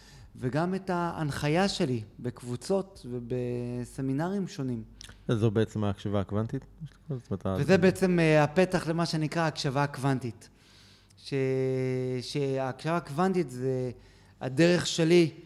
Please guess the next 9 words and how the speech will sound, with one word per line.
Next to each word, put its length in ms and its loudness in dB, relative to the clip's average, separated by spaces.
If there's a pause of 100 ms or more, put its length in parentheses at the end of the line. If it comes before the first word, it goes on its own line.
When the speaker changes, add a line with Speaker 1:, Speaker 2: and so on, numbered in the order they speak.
(320)
Speaker 1:
לקחת 580 -2
הרבה 320 -2
ידע 500 4
שהתחיל 400 -4
להתארגן 560 0
בתוכי, 540 2
מתוך 400 -2
חוויה 380 0
ישירה, 580 -2